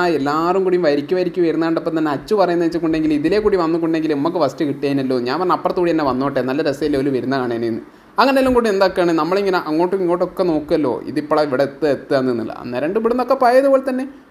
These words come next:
പണ്ട് കഥ പറഞ്ഞിരിക്കുകയാണെങ്കിൽ ഇന്ന് ഫോണിൽ മെസ്സേജ് നോക്കിയിരിക്കുക എന്ന് പറഞ്ഞൊരു അവസ്ഥ കേട്ടോ. ഒരാളുടെ നന്നായിട്ട് തുടക്കുകയൊക്കെ ചെയ്യുന്നുണ്ട്. ടവലെടുത്ത് തുടക്കുകയാണെന്ന് ചോദിച്ചപ്പോൾ ഞാനറിയില്ല. അങ്ങനെയെല്ലാം കൂടി ഞാളെ മുമ്പിലെത്തിയതിന് ശേഷം എൻ്റെ മക്കളെ ഇതാ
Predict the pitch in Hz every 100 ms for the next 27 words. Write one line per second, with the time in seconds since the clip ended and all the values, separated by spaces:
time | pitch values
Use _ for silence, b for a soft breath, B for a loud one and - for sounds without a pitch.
0 | - 175 214 269 233 247 254 254 233 247
1 | 240 233 254 - 220 226 202 226 233 214
2 | 190 202 214 202 180 180 170 180 170 156
3 | 147 113 110 135 117 104 - 117 131 151
4 | 180 170 180 190 190 175 170 214 202 190
5 | 202 196 190 190 B B - 196 269 277
6 | 269 240 208 233 226 220 202 202 202 170
7 | 165 135 117 110 139 196 220 220 208 185
8 | 185 190 185 196 180 175 165 156 151 143
9 | 151 151 139